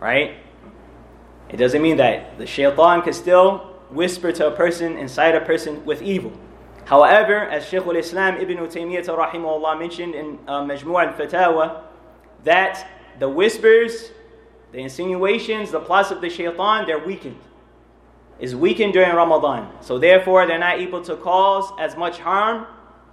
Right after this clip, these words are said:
as they normally would cause outside of Ramadan. So he mentioned that if a person perfects his fast, a person is fasting properly, we would say, staying away from food and drink,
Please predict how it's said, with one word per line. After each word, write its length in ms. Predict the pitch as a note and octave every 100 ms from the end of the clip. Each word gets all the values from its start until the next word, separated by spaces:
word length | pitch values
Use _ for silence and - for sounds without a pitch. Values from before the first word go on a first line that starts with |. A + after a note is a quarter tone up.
| _ -
as 220 | D#3+ F#3 F3+
they 140 | E3+
normally 400 | E3+ G#3+ G#3+ G3+
would 200 | F#3 F3+
cause 400 | F#3+ G#3+ A#3 -
outside 380 | E3+ E3+ F3 D#3
of 80 | C3
Ramadan. 440 | C3 A#2+ A2+ G2 - _ _ _ _ _ _ _ _ _ _ _ _ - _ _ _ _
So 160 | - D#3
he 160 | G3
mentioned 420 | G3 B3+ - G#3
that 420 | G3+ G#3 - - - - - _ -
if 140 | D3 D#3+
a 80 |
person 480 | D#3 G#3+ B3 A#3+ A3+
perfects 460 | - F3+ F#3+ G#3+ G#3+
his 140 | F#3
fast, 460 | - E3 - - - - - - - _ _ _ - - _ - -
a 80 | -
person 480 | - A3 A#3 A#3 G#3+
is 200 | F#3 F3+
fasting 560 | F#3+ G#3+ A3 A3 A3
properly, 520 | F#3 G3 G3 E3 B2+ A2+
we 160 | A#2
would 120 | A2+
say, 180 | - - - - - _ - - - - -
staying 380 | - F3 G3
away 400 | F#3+ F#3 G#3 G#3+
from 200 | G3+ F3
food 180 | F3+ G3+
and 140 | G3+ F3+
drink, 280 | F#3+ G3